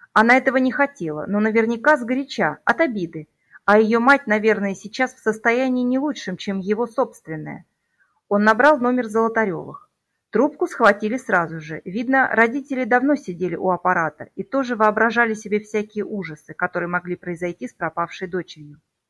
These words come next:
"С Ксенией всё в порядке. Она просила передать, что ночует у подруги и завтра будет дома", скороговоркой выпалил он и, не слушая никаких вопросов, бросил трубку.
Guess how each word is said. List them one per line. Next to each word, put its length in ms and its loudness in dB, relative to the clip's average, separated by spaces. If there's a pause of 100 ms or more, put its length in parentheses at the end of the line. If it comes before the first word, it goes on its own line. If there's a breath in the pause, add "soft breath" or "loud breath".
(160)
"С 140 -20
Ксенией 480 -10
всё 160 -10
в 80 -20
порядке. 640 -4 (540)
Она 160 2
просила 420 0
передать, 440 -4
что 140 -10
ночует 420 -6
у 20 -12
подруги 520 -2
и 40 -4
завтра 300 -2
будет 320 -6
дома", 360 0 (300)
скороговоркой 800 -2
выпалил 420 -8
он 200 -2
и, 140 -12
не 120 -10
слушая 400 -8
никаких 400 -16
вопросов, 560 -6
бросил 340 -8
трубку. 480 -16